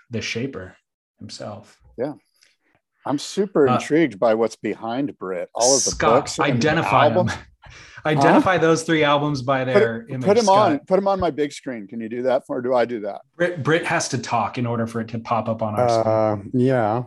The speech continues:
Speaker 3: What are those three albums there, Scott? You'll know all those.
Speaker 2: Oh my God, <laughs> this is so wrong. Uh, one looks like a dead, like a Grateful, like a Jerry Garcia.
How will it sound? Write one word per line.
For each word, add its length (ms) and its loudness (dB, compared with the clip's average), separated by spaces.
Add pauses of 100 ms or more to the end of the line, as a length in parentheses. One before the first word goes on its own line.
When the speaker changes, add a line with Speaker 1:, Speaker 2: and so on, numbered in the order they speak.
Speaker 3:
What 120 -6
are 120 2
those 280 0
three 200 -4
albums 380 -2
there, 180 -8
Scott? 360 -2
You'll 160 0
know 180 -8
all 240 -10
those. 140 -6
Speaker 2:
Oh 180 2
my 220 2
God, 320 0
<laughs> 40 -8
this 320 -6
is 140 -14
so 180 0
wrong. 360 -2 (540)
Uh, 520 4 (220)
one 340 4
looks 400 -4
like 260 0
a 80 -6
dead, 520 0
like 160 -4
a 60 -6
Grateful, 360 -4
like 160 -6
a 60 -8
Jerry 320 -4
Garcia. 680 -4